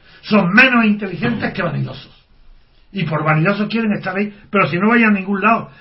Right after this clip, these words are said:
si nadie os va a votar, si no vaya a sacar jamás un porcentaje para estar representado en el Parlamento, podéis ir a la europea,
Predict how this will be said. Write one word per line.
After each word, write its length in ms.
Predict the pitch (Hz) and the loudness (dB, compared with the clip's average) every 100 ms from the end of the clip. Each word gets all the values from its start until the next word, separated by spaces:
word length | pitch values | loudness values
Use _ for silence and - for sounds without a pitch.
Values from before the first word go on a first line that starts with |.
| - | -8
si 160 | 170 | -2
nadie 260 | 170 220 220 | 2 4 4
os 120 | 175 | 4
va 80 | 202 | 2
a 40 | 190 | -2
votar, 400 | 160 214 214 - _ - | -2 -4 -4 -10 _ -4
si 140 | 175 | 0
no 140 | 190 | 2
vaya 160 | 226 214 | 4 2
a 40 | - | 0
sacar 280 | 190 208 - | -2 -2 -2
jamás 420 | 180 196 202 - - - | -2 0 -2 -4 -14 0
un 180 | 208 202 | 0 2
porcentaje 600 | 196 143 165 214 175 196 | -4 -4 -4 -2 -2 -4
para 160 | 175 165 | -8 -4
estar 200 | 202 196 | -2 -2
representado 600 | 180 156 156 160 185 185 | -4 -6 -6 -6 -6 -6
en 60 | |
el 100 | 175 | -8
Parlamento, 500 | 156 147 165 165 131 - - - | -8 -8 -8 -8 -12 -18 -10 -2
podéis 360 | 202 247 208 | 2 2 0
ir 180 | 240 247 | -2 -2
a 60 | 208 | -2
la 100 | 165 | -2
europea, 580 | 160 170 208 233 202 | -2 -4 -4 -4 -4